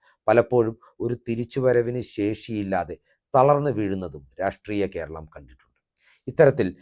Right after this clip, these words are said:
വി എസ് അച്യുതാനന്ദൻ തൻ്റെ രാഷ്ട്രീയ പോരാട്ടങ്ങളിലൂടെ, അഴിമതി വിരുദ്ധ പോരാട്ടങ്ങളിലൂടെ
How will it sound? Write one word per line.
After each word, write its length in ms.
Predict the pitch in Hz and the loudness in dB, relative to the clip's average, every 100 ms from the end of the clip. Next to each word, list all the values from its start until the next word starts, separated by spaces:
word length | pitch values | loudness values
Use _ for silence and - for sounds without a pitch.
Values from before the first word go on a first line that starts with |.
| _ - | _ -4
വി 100 | 139 | 2
എസ് 160 | 160 160 | 2 2
അച്യുതാനന്ദൻ 580 | 156 143 139 135 135 131 | -2 0 0 0 -2 -2
തൻ്റെ 260 | 123 123 123 | -2 0 0
രാഷ്ട്രീയ 520 | 117 117 - 131 135 | 0 -2 -6 -2 0
പോരാട്ടങ്ങളിലൂടെ, 880 | 120 113 113 110 110 104 98 85 80 - _ _ | 0 2 2 0 -2 -4 -6 -6 -12 -18 _ _
അഴിമതി 460 | 113 127 139 143 135 | 0 2 0 -2 0
വിരുദ്ധ 280 | 127 120 123 | -2 -2 -2
പോരാട്ടങ്ങളിലൂടെ 800 | 107 104 101 98 95 92 85 | 0 0 0 -2 -6 -6 -6